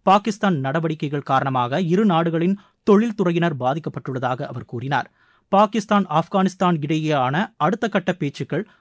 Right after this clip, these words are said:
வரும் புதன்கிழமை நடைபெறவுள்ளதாகவும் திரு ஜஃபிகுல்லா முஜாஹித் தெரிவித்தார். வியட்நாமில் மழை வெள்ளத்தால் உயிரிழந்தோர் எண்ணிக்கை முப்பத்து ஐந்தாக அதிகரித்துள்ளது. பதினாறாயிரத்திற்கும் மேற்பட்ட வீடுகள்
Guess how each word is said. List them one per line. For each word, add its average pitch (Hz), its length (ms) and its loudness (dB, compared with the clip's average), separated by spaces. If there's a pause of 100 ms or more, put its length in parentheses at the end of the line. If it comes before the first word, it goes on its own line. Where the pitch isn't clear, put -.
வரும் 185 340 4
புதன்கிழமை 196 600 0
நடைபெறவுள்ளதாகவும் 127 960 -4 (300)
திரு 220 320 4
ஜஃபிகுல்லா 202 540 2
முஜாஹித் 147 440 -2 (100)
தெரிவித்தார். 117 400 -6 (680)
வியட்நாமில் 190 580 2
மழை 139 220 -2
வெள்ளத்தால் 151 500 -2
உயிரிழந்தோர் 147 520 -2
எண்ணிக்கை 135 440 -2
முப்பத்து 180 400 0
ஐந்தாக 143 460 0
அதிகரித்துள்ளது. 127 800 -6 (440)
பதினாறாயிரத்திற்கும் 185 840 2
மேற்பட்ட 147 360 -4
வீடுகள் 143 380 -4